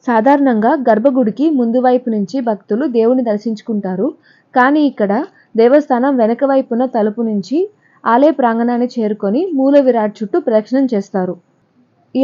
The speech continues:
ఆలయం ఉదయం నాలుగు నుంచి రాత్రి ఎనిమిదిన్నర దాకా తెరిచుంటుంది. ఈ ఆలయంలో అన్ని రకాల పూజలు, సేవలు చేస్తారు. ఇంతటితో ఈ వీడియో ముగిస్తున్నాను. మళ్ళీ ఇంకో మంచి వీడియోతో కలుద్దాం. మా ఛానల్ సబ్స్క్రైబ్ చేసుకోండి,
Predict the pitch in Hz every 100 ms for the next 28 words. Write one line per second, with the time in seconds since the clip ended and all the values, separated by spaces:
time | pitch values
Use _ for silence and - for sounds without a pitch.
0 | 247 233 226 254 359 - 240 262 339 285
1 | 214 226 247 240 220 214 269 403 240 214
2 | 220 285 226 226 240 240 240 220 214 277
3 | 277 208 214 220 208 190 180 294 - _
4 | _ _ _ _ _ _ 240 247 240 277
5 | 254 226 240 349 440 214 220 254 254 240
6 | 247 262 233 220 233 220 262 262 220 214
7 | 233 226 220 208 208 185 202 320 _ _
8 | _ _ _ _ 254 247 330 277 311 330
9 | 247 247 277 247 226 247 - 220 185 202
10 | 349 _ 240 254 320 294 269 233 226 254
11 | 240 240 233 214 196 175 196 302 _ _
12 | _ _ _ _ 247 262 247 311 277 214
13 | 277 269 247 214 214 202